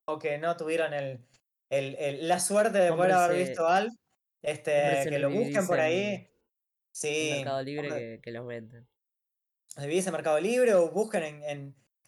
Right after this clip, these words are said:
Speaker 1: en YouTube algunos capítulos hay, o bueno, búsquenlo por ahí, ustedes ya, ustedes ya
Speaker 2: Búsquenlo,
Speaker 1: sabrán.
Speaker 2: sí.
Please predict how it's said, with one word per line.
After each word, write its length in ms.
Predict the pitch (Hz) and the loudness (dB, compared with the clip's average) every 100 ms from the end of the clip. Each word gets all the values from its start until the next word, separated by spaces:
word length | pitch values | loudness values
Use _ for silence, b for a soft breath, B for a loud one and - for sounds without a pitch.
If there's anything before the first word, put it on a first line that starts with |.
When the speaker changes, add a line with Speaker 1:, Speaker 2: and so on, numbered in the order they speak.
| - | -2
Speaker 1:
en 280 | 147 147 | -2 -2
YouTube 340 | 151 175 269 262 | -4 0 4 4
algunos 280 | 208 196 185 | 4 2 -2
capítulos 420 | 180 170 160 160 | -4 -2 -2 2
hay, 560 | 220 233 233 240 240 214 | 4 4 4 2 -2 -2
o 240 | 156 151 | 2 2
bueno, 220 | 165 151 | 2 2
búsquenlo 360 | 160 185 220 185 | 0 0 2 2
por 100 | 170 | 2
ahí, 260 | 156 196 214 | 2 2 0
ustedes 340 | - 165 160 | 0 -2 -2
ya, 100 | 156 | -6
ustedes 340 | 180 175 233 190 | -4 2 2 2
ya 60 | |
Speaker 2:
Búsquenlo, 220 | 190 160 | 0 0
Speaker 1:
sabrán. 220 | 156 175 151 | 2 0 -2
Speaker 2:
sí. 320 | 135 131 127 | -10 -12 -16